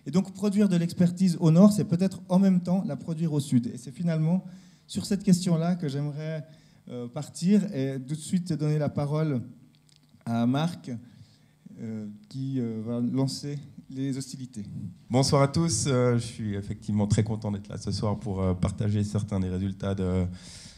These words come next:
Speaker 2: de notre enquête de l'année dernière. Merci beaucoup à, à la Fondation, euh, Léopold Meyer, euh, d'avoir organisé cet événement.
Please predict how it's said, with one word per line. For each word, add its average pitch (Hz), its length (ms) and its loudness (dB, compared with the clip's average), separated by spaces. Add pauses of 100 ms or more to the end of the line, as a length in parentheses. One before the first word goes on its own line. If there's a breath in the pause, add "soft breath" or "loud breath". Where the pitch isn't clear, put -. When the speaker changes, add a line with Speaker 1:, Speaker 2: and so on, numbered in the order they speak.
(140 loud breath)
Speaker 2:
de 92 60 -4
notre 104 280 -2
enquête 110 380 -2
de 107 60 -2
l'année 101 200 -2
dernière. 117 520 0
Merci 117 300 -8
beaucoup 107 380 -2
à, 101 100 2
à 95 220 -4
la 90 100 -2
Fondation, 101 680 0
euh, 92 320 -2
Léopold 98 360 0
Meyer, 98 400 0 (180)
euh, 90 380 0
d'avoir 87 480 -4
organisé 90 400 0
cet 87 220 -6
événement. 82 500 -2